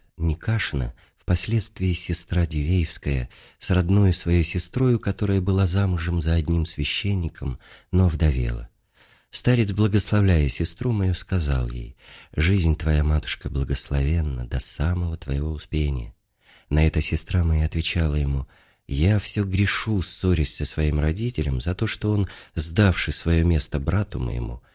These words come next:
сам живет у меня». Отец Серафим возразил ей: «С кем же, матушка, и жить-то тебе, как не с родителем? У меня есть, батюшка, сын, который оканчивает ныне курс, и я на него имею надежду».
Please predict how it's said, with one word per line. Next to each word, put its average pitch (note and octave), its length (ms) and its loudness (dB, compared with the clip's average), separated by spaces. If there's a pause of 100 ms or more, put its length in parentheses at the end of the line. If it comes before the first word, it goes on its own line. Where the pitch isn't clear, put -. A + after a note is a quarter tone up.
(140)
сам G#2 320 0
живет C#2+ 360 -2
у C#2 40 -10
меня». A#1+ 380 -6 (600)
Отец E2 280 -2
Серафим E2 500 0
возразил F2+ 560 0
ей: D#2 340 0 (280)
«С - 160 -14
кем F#2+ 260 4
же, F2 140 4
матушка, F2 500 2
и F2 120 4
жить-то E2 420 -2
тебе, C#2+ 280 -2
как - 280 -4
не E2+ 80 0
с - 120 -8
родителем? F2 680 -6 (840)
У F2 40 0
меня F#2 320 8
есть, D#2+ 140 4
батюшка, E2+ 480 2
сын, G#2+ 420 0 (320)
который D#2+ 360 2
оканчивает F#2 600 2
ныне F#2 300 2
курс, - 640 -6 (840)
и D#2+ 80 2
я D#2+ 280 4
на G2+ 80 2
него A#1 300 -2
имею C#2 360 -4
надежду». A#1 680 -10